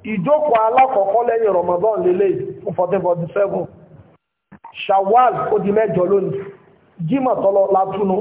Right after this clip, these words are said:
Shawwal one, òní ni eight. Ibi, a, ibi tó kàn nínú tírà yìí ni Watu Zawja fi Haidiha. Kéèyàn ò súnmọ́ ìyàwó èèyàn lásìkò tó ń ṣe nǹkan oṣù.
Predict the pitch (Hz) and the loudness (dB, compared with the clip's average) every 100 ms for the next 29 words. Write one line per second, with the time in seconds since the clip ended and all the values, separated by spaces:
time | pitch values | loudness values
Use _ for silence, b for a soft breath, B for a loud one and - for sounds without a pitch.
0 | - - 165 180 220 202 180 185 170 - | -4 -4 -2 2 0 0 0 0 -4 -12
1 | - - - 180 196 196 202 180 - - | -20 -8 -4 0 0 2 0 0 -6 -10
2 | - _ - - - - _ _ _ - | -16 _ -20 -20 -20 -20 _ _ _ -20
3 | _ _ _ _ - - 277 277 277 285 | _ _ _ _ -20 -4 0 0 0 -2
4 | 294 285 - 269 233 214 - - 262 277 | 0 -2 2 4 4 0 -2 0 0 2
5 | 320 330 320 254 220 240 226 262 254 208 | 2 0 0 0 0 0 0 2 2 2
6 | 208 208 247 254 254 262 220 147 202 226 | 0 2 2 2 -2 -4 -6 -4 -2 0
7 | 233 - 196 139 - 185 - 220 196 165 | 0 0 0 -2 -6 -4 -2 -2 -2 -2
8 | 165 147 139 - - - - - - _ | -2 -2 -4 -14 -20 -20 -20 -20 -20 _
9 | _ _ - 311 320 277 214 202 196 262 | _ _ -2 0 0 0 0 0 0 -2
10 | 262 262 262 220 196 220 233 202 175 196 | 0 2 2 2 4 4 6 4 4 2
11 | 220 - 196 175 190 196 190 170 - 185 | 0 0 -2 0 0 0 0 -2 0 0
12 | 175 - | 0 -2